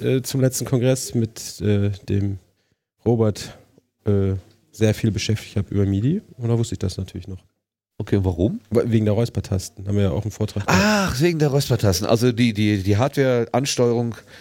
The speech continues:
Speaker 2: also, äh, über
Speaker 1: Ja.
Speaker 2: Hardware das Ganze von außen ansteuern.
Speaker 1: Genau.
Speaker 2: Ah, okay. Da wusstest du das noch. Toll.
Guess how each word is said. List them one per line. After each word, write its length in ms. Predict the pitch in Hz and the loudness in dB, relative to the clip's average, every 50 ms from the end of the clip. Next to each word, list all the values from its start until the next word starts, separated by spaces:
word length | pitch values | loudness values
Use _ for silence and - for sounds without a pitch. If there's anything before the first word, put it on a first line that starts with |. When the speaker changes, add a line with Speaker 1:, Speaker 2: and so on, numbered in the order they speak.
| - - | -14 -2
Speaker 2:
also, 200 | - - 101 104 | -2 2 2 2
äh, 40 | 90 85 - 110 107 - 104 104 - - - - | 0 0 -4 -6 -6 -6 -6 -8 -10 -12 -4 -2
über 180 | 156 139 139 | 2 2 2
Speaker 1:
Ja. 60 | 117 | 2
Speaker 2:
Hardware 300 | 113 120 98 92 135 123 | 4 2 2 4 2 2
das 180 | - 113 107 - | 2 2 0 2
Ganze 200 | 107 110 110 110 | 0 0 0 0
von 140 | 110 110 - | -2 0 2
außen 220 | - 107 101 104 | 2 2 2 2
ansteuern. 500 | - - 101 - - 82 71 71 71 71 - _ - | -2 -2 -4 0 0 0 0 0 -2 -4 -8 _ -4
Speaker 1:
Genau. 220 | - - 101 87 82 - _ - | -2 -2 -2 -2 -4 -8 _ -2
Speaker 2:
Ah, 420 | - 110 147 175 190 190 175 147 - - | 0 0 2 2 0 0 0 -2 -2 -4
okay. 340 | - - - - 127 110 - - 98 | -6 -8 -4 -4 -4 -4 -4 -6 0
Da 100 | 92 95 | 0 2
wusstest 320 | 107 147 147 - 104 - - | 2 2 0 0 -2 -2 -2
du 60 | 78 | -2
das 180 | - - - | -4 -4 -4
noch. 220 | - 64 60 - _ _ _ _ - _ _ _ _ _ _ _ _ _ _ _ _ _ | -6 -8 -10 -10 _ _ _ _ -20 _ _ _ _ _ _ _ _ _ _ _ _ _
Toll. 240 | - 76 69 64 58 | -2 -2 -2 -2 -2